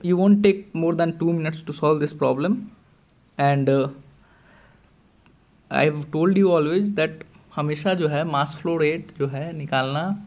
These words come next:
they will give you refrigerating capacity and you have to find the mass flow rate। और मास फ्लो रेट का यूज़ करके you will have to ca-, calculate power in most of the questions। But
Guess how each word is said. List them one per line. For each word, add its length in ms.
they 180
will 220
give 140
you 120
refrigerating 640
capacity 560
and 100
you 80
have 140
to 60
find 260
the 140
mass 160
flow 240
rate। 200
और 80
मास 260
फ्लो 160
रेट 200
का 80
यूज़ 300
करके 340
you 80
will 240
have 200
to 140
ca-, 160
calculate 440
power 280
in 240
most 180
of 140
the 100
questions। 420
But 140